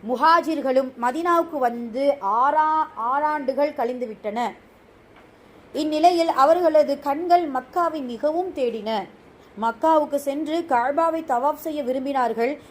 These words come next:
எனவே நபி அவர்கள் தம் தோழர்கள் ஆயிரத்தி நானூறு பேருடன் உம்ரா செய்யும் நியத்தில் மதீனாவிலிருந்து ப-, பயணித்து மக்காவுக்கு அருகில் உள்ள ஹுதைபியா என்ற கிணறு-, கிணற்றுக்கு அருகில் தங்கினார்கள்.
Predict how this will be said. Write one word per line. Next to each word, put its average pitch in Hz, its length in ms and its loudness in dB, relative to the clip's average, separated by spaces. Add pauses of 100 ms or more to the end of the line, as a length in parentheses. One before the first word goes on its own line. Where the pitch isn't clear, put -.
எனவே 247 540 2 (120)
நபி 240 320 -4
அவர்கள் 285 420 2
தம் 240 260 -6
தோழர்கள் 285 460 2
ஆயிரத்தி 285 640 -2
நானூறு 262 680 -2
பேருடன் 240 460 2 (260)
உம்ரா 240 380 0
செய்யும் 240 340 -6
நியத்தில் 285 680 -2 (180)
மதீனாவிலிருந்து 285 880 0
ப-, 220 500 -4
பயணித்து 269 560 -4 (160)
மக்காவுக்கு 320 440 2
அருகில் 269 340 -2
உள்ள 233 320 -2
ஹுதைபியா 285 440 -2
என்ற 247 160 -4
கிணறு-, 240 360 -8 (120)
கிணற்றுக்கு 277 400 -8
அருகில் 233 300 -8
தங்கினார்கள். 214 680 -4